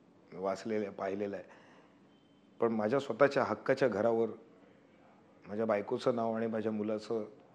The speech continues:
नाव असावं, असं मला खूप मनोमन वाटतं.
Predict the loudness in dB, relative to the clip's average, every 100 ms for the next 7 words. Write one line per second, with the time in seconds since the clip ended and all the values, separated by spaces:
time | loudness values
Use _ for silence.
0 | -20 -14 -8 -6 -6 -6 -6 -6 -12 -18
1 | -20 -20 -20 -20 -20 -20 -18 -10 -4 -4
2 | -2 -4 -4 0 0 2 0 0 -4 -10